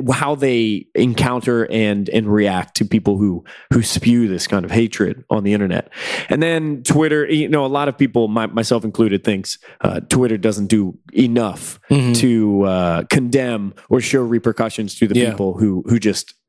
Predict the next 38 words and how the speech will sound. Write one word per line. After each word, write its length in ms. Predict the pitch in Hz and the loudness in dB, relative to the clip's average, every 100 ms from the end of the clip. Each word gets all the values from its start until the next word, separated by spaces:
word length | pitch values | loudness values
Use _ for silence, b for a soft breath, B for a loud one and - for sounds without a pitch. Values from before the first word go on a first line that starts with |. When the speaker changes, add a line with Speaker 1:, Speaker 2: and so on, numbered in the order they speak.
| - | -8
Speaker 1:
shout, 580 | - - - 120 110 - | -6 -4 0 0 0 -6
shout, 400 | - 117 101 - | -2 -2 -2 -6
shout 480 | - 113 104 87 - B B B B | -8 -4 -4 -6 -10 B B B B
horrible 380 | 131 117 107 101 | -2 0 -2 -4
things. 560 | - 113 98 87 - - B - | 0 0 0 -6 -12 -16 B -4
Um, 520 | 110 117 117 110 104 - - | -2 0 -2 -4 -6 -4 -2
and, 300 | 151 147 135 | -2 -4 -2
you 120 | 170 | 0
know, 100 | 156 | 0
as 220 | - 160 | -2 -2
I'm 100 | 151 | -2
saying 240 | 135 147 135 | 0 0 0
this 160 | 123 | 0
right 160 | 123 117 | 0 0
now, 320 | 139 139 117 | 0 0 -2
there 220 | 104 127 | 0 2
is 160 | 143 127 | 2 0
an 60 | 127 | -2
update 360 | 127 123 107 | 0 -2 0
to 200 | - 185 | 0 2
it, 120 | 127 95 | 0 0
which 200 | 123 117 | 0 0
is, 160 | 101 B B - | 0 B B -2
uh, 60 | 107 | 0
one 220 | 110 147 | 0 0
of 100 | 135 | 0
the 60 | 120 | 0
people 380 | 135 117 117 | 0 2 0
who 100 | 101 113 | 2 0
has 180 | 95 - - | -2 -8 -4
kind 180 | 131 123 | -2 -2
of 80 | 104 | -2
been 140 | 110 | -2
identified 680 | 98 98 110 104 - 101 98 | 0 0 0 0 -2 -4 -2
as 300 | 92 85 - B B | -2 -2 -6 B B
a 40 | - | -2
person 300 | 117 - 104 | -2 -2 0
who 380 | 110 101 90 | 2 0 -2